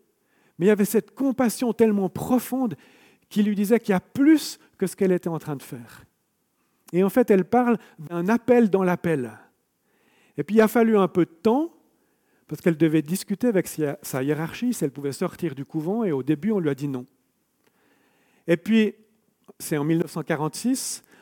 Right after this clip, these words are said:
En mille neuf cent quarante-sept, il y a la partition de l'Inde, et en mille neuf cent quarante-huit, il y a tellement de pauvreté que finalement, il fallait agir beaucoup plus largement que ce qui se passait.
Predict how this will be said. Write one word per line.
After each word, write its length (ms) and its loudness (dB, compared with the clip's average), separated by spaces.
En 100 2
mille 160 6
neuf 120 4
cent 140 2
quarante-sept, 680 2
il 40 -2
y 20 0
a 40 -2
la 100 0
partition 580 -4
de 80 -2
l'Inde, 420 0
et 180 0
en 180 -4
mille 100 -8
neuf 120 -2
cent 200 -4
quarante-huit, 680 -4
il 60 -4
y 40 0
a 40 -2
tellement 520 2
de 100 -12
pauvreté 640 -4
que 100 -6
finalement, 340 0
il 80 2
fallait 240 0
agir 360 -4
beaucoup 240 -2
plus 140 -2
largement 580 -4
que 160 -8
ce 100 -12
qui 120 -8
se 100 -10
passait. 380 -6